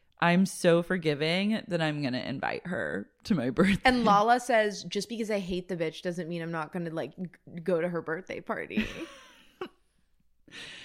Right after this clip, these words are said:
Speaker 1: And then Sheena immediately calls Ariana to tattle on Lala for saying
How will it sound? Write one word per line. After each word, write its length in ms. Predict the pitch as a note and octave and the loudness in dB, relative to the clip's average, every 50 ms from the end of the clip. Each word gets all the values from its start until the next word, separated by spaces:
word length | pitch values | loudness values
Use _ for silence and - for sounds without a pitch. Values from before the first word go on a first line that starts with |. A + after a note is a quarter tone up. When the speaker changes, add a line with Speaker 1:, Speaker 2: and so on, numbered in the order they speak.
| - - - - - | -20 -20 -18 -4 0
Speaker 1:
And 180 | F#3+ G#3 G3+ G#3+ | 4 4 6 6
then 340 | A3 G#3+ G#3+ A3 G#3+ G#3+ - - | 6 6 6 4 2 2 0 -4
Sheena 480 | - - - A3+ G3+ G3+ G#3+ A3+ A3 D#3+ | -8 -6 -2 0 2 4 4 6 6 6
immediately 500 | F#3 G3+ F#3+ F#3 F3+ F#3+ G#3+ F3 F#3 G3 | 6 4 4 4 4 4 4 4 2 2
calls 340 | - - F#3 E3 D#3+ D#3+ F3+ | 0 2 2 4 4 4 4
Ariana 720 | E3 D#3+ D#3+ D3+ D3+ D3+ D3+ D#3+ D#3+ D3 C#3+ C#3+ D3+ - | 4 4 4 4 2 0 0 0 2 2 2 2 0 0
to 220 | - F#3 D#3 D#3 - _ _ - | -2 -2 -2 -2 -4 _ _ -12
tattle 440 | - - E3+ D3+ D3 C#3+ D3 C#3 C#3+ | -2 2 4 6 6 6 6 4 4
on 200 | C#3 C#3 C#3+ C#3 | 4 2 2 2
Lala 400 | C3+ C3+ C3 C3+ C3+ C3 C3+ - | 2 4 4 4 4 4 2 0
for 140 | - E3+ D#3 | 0 -2 -2
saying 640 | D#3 - D#3 D3 C#3+ C3+ C3+ C3 B2+ B2+ C#3 C3+ | -2 0 0 0 2 2 2 2 0 0 -2 -4